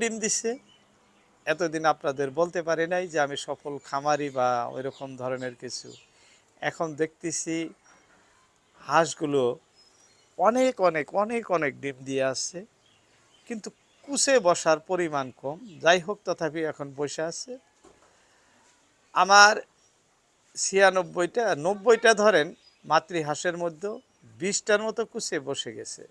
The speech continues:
already। এরকম প্রত্যেকটা হাঁসের নিচে তেত্রিশটা, চৌত্রিশটা, পঁয়ত্রিশটা,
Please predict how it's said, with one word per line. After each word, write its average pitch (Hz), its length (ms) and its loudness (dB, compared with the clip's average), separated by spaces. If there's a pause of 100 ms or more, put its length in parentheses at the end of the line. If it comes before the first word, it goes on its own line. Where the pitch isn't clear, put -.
(120)
already। 113 380 -14 (220)
এরকম 127 300 -12 (880)
প্রত্যেকটা 240 560 2 (140)
হাঁসের 180 360 0 (100)
নিচে 180 320 -2 (1600)
তেত্রিশটা, 208 640 2 (160)
চৌত্রিশটা, 190 600 -2 (160)
পঁয়ত্রিশটা, 185 680 -2